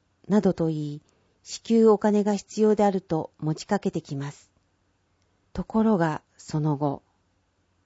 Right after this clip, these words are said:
自分は手続きなどをするため行けなくなったので、部下を向かわせる。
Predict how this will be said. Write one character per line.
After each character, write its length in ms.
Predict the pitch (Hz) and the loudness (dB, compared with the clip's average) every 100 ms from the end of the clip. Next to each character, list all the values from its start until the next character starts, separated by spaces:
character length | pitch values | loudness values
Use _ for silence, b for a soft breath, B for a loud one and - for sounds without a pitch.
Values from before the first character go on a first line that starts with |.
| _ | _
自 160 | - 185 185 | -6 0 4
分 140 | 202 | 4
は 140 | 202 | 4
手 100 | 202 | 2
続 240 | 220 220 220 | -2 0 -2
き 140 | 226 | 2
な 100 | 220 | 4
ど 140 | 202 190 | 4 2
を 60 | |
す 120 | 180 190 | 0 -4
る 100 | 185 | -2
た 160 | 180 | -2
め 220 | 175 180 - - | -2 -6 -10 -14
行 120 | 151 | -4
け 100 | 202 | 0
な 120 | 208 | 0
く 120 | 202 | 0
な 120 | 208 208 | 0 0
っ 40 | |
た 160 | 196 170 | -2 -4
の 120 | 160 | -2
で、 240 | 160 160 _ _ _ - | -4 -4 _ _ _ -4
部 100 | 190 | -2
下 220 | 254 233 | 2 4
を 60 | 180 | 4
向 120 | 170 | 0
か 160 | 175 | -4
わ 100 | 160 | -8
せ 160 | 156 160 | -10 -12
る。 200 | 143 - | -12 -12